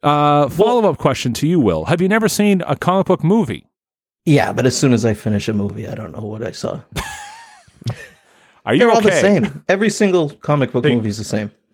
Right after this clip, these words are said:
Speaker 3: So you
Speaker 2: That's what I'm gonna
Speaker 3: famously
Speaker 2: say.
Speaker 3: remember The Rock being in a laboratory during Black Adam. <laughs>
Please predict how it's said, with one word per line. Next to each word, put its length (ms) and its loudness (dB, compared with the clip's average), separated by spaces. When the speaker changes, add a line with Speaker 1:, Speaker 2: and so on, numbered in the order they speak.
Speaker 3:
So 140 -6
you 60 -2
Speaker 2:
That's 180 2
what 80 2
I'm 80 2
gonna 40 0
Speaker 3:
famously 280 2
Speaker 2:
say. 40 0
Speaker 3:
remember 460 2
The 140 -2
Rock 580 -2
being 260 -2
in 100 -2
a 60 -2
laboratory 640 -2
during 260 -10
Black 280 -8
Adam. 260 -6
<laughs> 60 -6